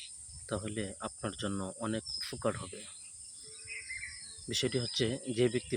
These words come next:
ফজরের নামাজের পর কথাবার্তা না বলিয়ে সেই জায়গায় বসিয়ে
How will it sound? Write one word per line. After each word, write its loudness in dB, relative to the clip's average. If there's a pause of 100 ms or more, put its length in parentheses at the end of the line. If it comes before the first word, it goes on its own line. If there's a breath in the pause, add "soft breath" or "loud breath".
ফজরের 8
নামাজের 6
পর 4 (500)
কথাবার্তা 6
না 6
বলিয়ে 2 (1400)
সেই 8
জায়গায় 8 (460)
বসিয়ে 6